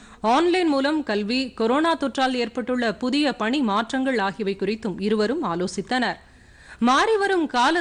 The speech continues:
சூழ்நிலைகளுக்கு ஏற்ப தொழில்நுட்பங்களை பயன்படுத்துவதற்கு இந்தியர்கள் அதிவேகமாக மாறி வருவதாக பிரதமர் அப்போது குறிப்பிட்டார்.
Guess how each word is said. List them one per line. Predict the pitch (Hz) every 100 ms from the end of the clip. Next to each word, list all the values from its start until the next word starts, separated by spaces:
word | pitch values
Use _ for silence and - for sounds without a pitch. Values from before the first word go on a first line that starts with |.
| 294
சூழ்நிலைகளுக்கு | 277 294 285 262 262 262 233 214
ஏற்ப | 214 254 269 269
தொழில்நுட்பங்களை | 208 302 320 - 269 262 254
பயன்படுத்துவதற்கு | 202 202 233 226 220 214 208 196 285 262
இந்தியர்கள் | 214 254 254 208 262 277
அதிவேகமாக | 202 226 320 262 269 262 247 254
மாறி | 233 190 240
வருவதாக | 220 185 185 170 202 - - -
பிரதமர் | 226 226 254 311
அப்போது | 196 185 180 180
குறிப்பிட்டார். | 180 180 214 226 170